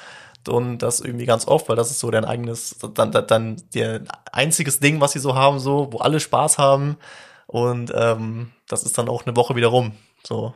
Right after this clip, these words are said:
ein bisschen arbeiten, ein bisschen Karten spielen und nächste Woche geht's wieder von vorne los. Und das jetzt für die nächsten achtzig Jahre so gefühlt.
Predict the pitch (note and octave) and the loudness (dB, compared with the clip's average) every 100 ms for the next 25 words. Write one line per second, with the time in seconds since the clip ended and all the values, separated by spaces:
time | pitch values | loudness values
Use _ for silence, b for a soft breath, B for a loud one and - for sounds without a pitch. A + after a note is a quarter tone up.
0 | - B2 B2 A#2 A#2+ B2+ B2 C3 A#2+ A#2 | -8 -6 -2 2 4 6 4 0 -6 -6
1 | C#3 B2+ A2+ C3 B2+ B2 A#2+ A#2 A#2 A2+ | -2 -2 -2 -4 -2 -2 -2 -4 -4 -4
2 | A2 G#2+ A#2 A2+ A2+ A2+ A2 G2 - A2+ | -4 -4 -6 -4 -2 -2 -4 -8 -8 -6
3 | A2+ - B2 A2+ A#2 A2+ A2 A#2 A#2 A#2+ | -6 -4 -6 -4 -2 -2 -2 -4 -4 -6
4 | - A#2+ A2+ A#2 A2+ A2+ A#2 - A#2+ C3 | -6 -2 -2 -2 -2 -4 -4 -2 0 0